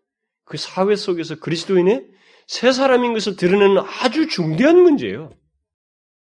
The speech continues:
그리스도인이 믿는, 그리스도인이라고 하면서 막 도적질을 남의 걸 훔치고 자기 것으로 쉽게 여기고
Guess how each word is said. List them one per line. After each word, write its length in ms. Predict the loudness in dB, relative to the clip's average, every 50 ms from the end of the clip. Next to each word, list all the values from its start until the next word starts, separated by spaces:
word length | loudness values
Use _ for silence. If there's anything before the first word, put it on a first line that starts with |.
| _ _ -2
그리스도인이 420 | 0 0 0 0 0 2 2 2
믿는, 280 | 2 2 0 0 -4 -4
그리스도인이라고 540 | -6 -4 -4 -4 -2 -2 -2 0 2 2 2
하면서 220 | 2 0 -2 -2
막 340 | -2 -2 -2 0 -2 -2 -2
도적질을 440 | 0 -2 0 0 0 -2 -2 -2 0
남의 240 | 0 0 0 0 0
걸 140 | -2 -4
훔치고 440 | -4 -6 -8 -6 -6 -6 -2 -2 -4
자기 220 | -2 -2 -4 -4 -2
것으로 260 | -4 -6 -4 -4 -4
쉽게 340 | -4 -6 -8 -6 -6 -4 -2
여기고 300 | -2 -4 -4 -6 -6